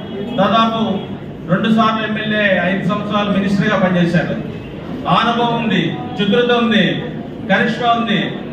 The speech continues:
కొద్దిగా ఇక్కడ మేనేజ్ చేసుకోవాలి. నన్ను చీఫ్ ఎలక్షన్ ఏజెంట్గా,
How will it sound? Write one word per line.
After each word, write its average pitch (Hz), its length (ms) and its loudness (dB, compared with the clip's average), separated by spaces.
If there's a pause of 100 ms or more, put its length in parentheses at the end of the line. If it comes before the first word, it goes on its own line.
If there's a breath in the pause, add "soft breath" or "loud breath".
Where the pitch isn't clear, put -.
(800)
కొద్దిగా 254 320 0
ఇక్కడ 226 440 2
మేనేజ్ 247 400 0
చేసుకోవాలి. 180 480 2 (560)
నన్ను 214 240 4 (760)
చీఫ్ 226 320 6
ఎలక్షన్ 226 280 2
ఏజెంట్గా, 208 720 4